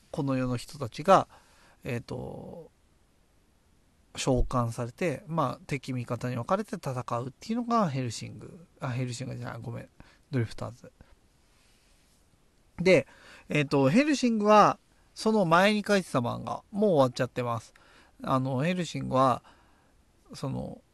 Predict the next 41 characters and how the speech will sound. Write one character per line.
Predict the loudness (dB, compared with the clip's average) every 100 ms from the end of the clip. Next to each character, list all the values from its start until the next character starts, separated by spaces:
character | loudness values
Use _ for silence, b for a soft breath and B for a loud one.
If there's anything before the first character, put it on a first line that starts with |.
| _ _ _ _ _
ヘ | 2
ル | 4
シ | 2 0
ン | 0
グ | -4
っ |
て | -4 -4
い |
う |
の | 0
が | 2
ヴ | 2
ァ | 2
ン |
パ | 2 2
イ | 2
ア |
ハ | 0 -4
ン |
タ | -6 -10
ー | -12 -16 -20 _ _ _ _ -12
な | -12
ん |
で | -12
す |
よ | -16
ね。 | -16 -12
で、 | -8 -4
そ | -2
の | -2 2
ヴ |
ァ | 2 2
ン |
パ | 0 -2
イ |
ア | -2
ハ | -4
ン | -6 -8 _ _
タ | 4
ー | 4 4 2 0 -4 _ _ _ _ _ _ _ 0
の、 | 0 0